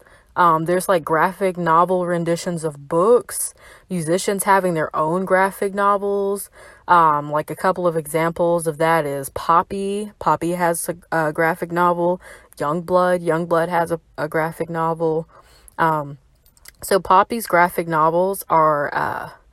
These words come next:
she has, uh, the first one that she had was called Genesis One, and that was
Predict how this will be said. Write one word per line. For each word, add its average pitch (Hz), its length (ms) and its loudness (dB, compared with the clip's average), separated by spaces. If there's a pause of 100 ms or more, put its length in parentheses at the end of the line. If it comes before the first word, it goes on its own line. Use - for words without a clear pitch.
(300)
she 208 180 -4
has, 190 300 2 (160)
uh, 165 80 -2
the 160 140 -2
first 196 240 0
one 202 80 -4
that 185 140 -2
she 185 100 -6
had 175 220 0
was 160 180 -2
called 160 360 -4
Genesis 165 640 -4
One, 160 520 -4 (360)
and 165 160 -2
that 156 120 2
was 160 160 0